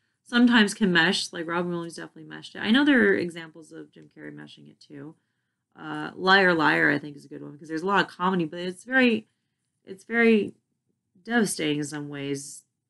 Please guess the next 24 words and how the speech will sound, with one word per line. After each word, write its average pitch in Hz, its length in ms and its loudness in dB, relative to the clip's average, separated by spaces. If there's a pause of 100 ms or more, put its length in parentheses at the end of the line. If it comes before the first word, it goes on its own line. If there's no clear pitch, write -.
(220)
because 165 260 -12
it's 160 140 -10
a 165 60 -12
family 190 360 -2
situation - 520 -14
that 135 60 -20
he's 131 120 -20
going 127 300 -20
through. 135 180 -20
So, 151 160 -20
I 147 60 -20
mean, 143 360 -20 (200)
you 160 140 -20
know, 139 260 -18 (840)
um, 139 540 -8 (1500)
uh, 151 200 -14
Bruce 160 360 0
Olmay, 156 500 -16 (220)
<laughs> - 460 -20
uh, 151 320 -10
that 151 200 -10
was 147 160 -6
pretty 147 220 -18
funny. 147 480 -20